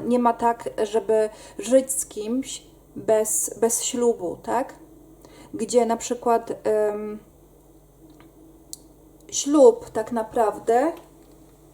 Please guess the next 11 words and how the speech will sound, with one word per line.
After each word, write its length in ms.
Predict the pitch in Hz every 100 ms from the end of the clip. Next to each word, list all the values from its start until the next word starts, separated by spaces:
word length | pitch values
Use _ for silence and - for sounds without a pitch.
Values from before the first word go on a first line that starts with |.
| - -
nie 340 | - 240 269 294
byłby 600 | 277 277 214 247 240 233 -
dla 140 | 226 226
ciebie 300 | - 220 220
korzystny. 720 | 226 208 208 202 - 165 - 127 -
Czyli 320 | 403 415 415 - - - - - -
jak 200 | 226 220
ci 120 | -
to 100 | 214
wytłumaczyć? 800 | 208 202 214 208 202 185 180 - -
Em, 580 | 202 196 196 196 196